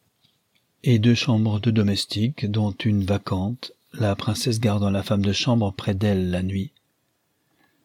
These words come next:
Le gardien de la métairie et sa femme, qui faisait la cuisine, habitaient une petite masure à quelques pas de là.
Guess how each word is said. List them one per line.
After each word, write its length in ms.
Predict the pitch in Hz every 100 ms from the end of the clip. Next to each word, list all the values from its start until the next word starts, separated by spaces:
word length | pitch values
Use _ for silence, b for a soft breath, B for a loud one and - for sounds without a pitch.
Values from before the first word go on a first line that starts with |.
| -
Le 140 | 117
gardien 340 | 117 127 127 143
de 60 |
la 60 | 123
métairie 520 | 117 123 117 120 139
et 80 | 120
sa 200 | - 104
femme, 460 | - 104 104 127 135
qui 100 | 110
faisait 200 | 92 107
la 100 | 107
cuisine, 520 | - 92 95 107 123 - _ _ _ _ _ -
habitaient 340 | 123 131 165
une 240 | 160 135 120
petite 340 | 147 139 127
masure 560 | 117 113 117 139 139 113
à 220 | 113 110
quelques 340 | - 120 -
pas 240 | 95 98 90
de 120 | 92
là. 240 | 90 123